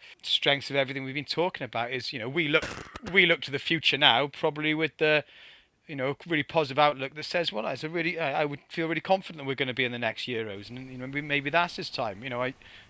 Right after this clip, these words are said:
we f-, we can feel reasonably confident we've got a chance of doing back-to-back World Cups, because even in those years after Bale and Ramsey, which, you know, is, is probably likely by the time the next World Cup comes around,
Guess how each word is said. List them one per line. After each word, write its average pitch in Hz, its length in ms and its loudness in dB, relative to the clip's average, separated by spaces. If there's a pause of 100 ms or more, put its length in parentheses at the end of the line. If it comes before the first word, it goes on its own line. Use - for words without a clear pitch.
(140)
we 127 100 -8
f-, - 140 -10
we 147 140 -6
can 139 160 -8
feel 147 200 0
reasonably 139 300 -4
confident 147 400 -2
we've 147 80 0
got 147 120 -2
a 143 60 -6
chance 151 340 -2
of 131 60 -16
doing 147 180 -2
back-to-back 139 600 2
World 139 180 0
Cups, - 320 0
because 131 320 -6
even 143 300 -4
in 143 80 -4
those 143 280 -2
years 151 340 0 (460)
after - 240 2
Bale 127 280 4
and 117 100 -4
Ramsey, 110 400 0
which, 101 240 -8
you 110 60 -14
know, 98 140 -12 (300)
is, 123 200 -16
is 117 100 -10
probably 117 260 -8
likely 135 360 0
by 120 120 -4
the 117 80 -6
time 127 220 -2
the 123 80 -8
next 123 240 -6
World 113 200 -6
Cup 120 200 -8
comes 117 320 -6
around, 120 460 -4